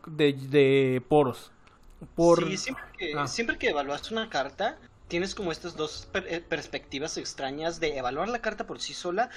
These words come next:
Speaker 2: pero
Speaker 1: Ujú.
Speaker 2: después evaluar la carta para lo que está hecha, ¿no? Por, cu-, y este es, eh, un excelente ejemplo del Porobot actualizado, se llama.
Speaker 1: Sí, man.
Speaker 2: Pues, el, el, el robot Poro ese.
Speaker 1: <laughs>
Speaker 2: Y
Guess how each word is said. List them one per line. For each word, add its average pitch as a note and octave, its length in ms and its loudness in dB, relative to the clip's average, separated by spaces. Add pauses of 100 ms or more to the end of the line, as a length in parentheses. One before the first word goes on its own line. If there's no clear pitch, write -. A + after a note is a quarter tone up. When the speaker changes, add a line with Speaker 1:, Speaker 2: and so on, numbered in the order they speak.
(140)
Speaker 2:
pero E3+ 140 2
Speaker 1:
Ujú. C#3+ 60 -2
Speaker 2:
después D#3 300 -4
evaluar E3 520 0 (260)
la C#3 200 -6
carta D3 340 -4
para D3 180 -2
lo B2+ 140 -8
que - 100 -20
está C#3+ 300 -8
hecha, F3 340 -4
¿no? D3+ 320 -8 (360)
Por, E3+ 200 0 (360)
cu-, A3+ 260 -8
y G3+ 240 2
este F#3 340 2
es, - 240 -4
eh, E3 520 4
un F3 120 0
excelente D3+ 380 -2
ejemplo E3 380 -2
del C3+ 340 -4
Porobot C#3+ 720 -4
actualizado, B2+ 560 -4
se A#2+ 120 -14
llama. C#3 160 -8 (140)
Speaker 1:
Sí, D3 120 -6
man. C#3+ 100 -4
Speaker 2:
Pues, C4 260 0 (380)
el, C4+ 60 -4
el, A#3 120 4 (480)
el A3+ 220 -2
robot G3 520 0
Poro C3+ 320 -2
ese. B2 300 -8 (120)
Speaker 1:
<laughs> - 680 -4 (500)
Speaker 2:
Y G3+ 400 4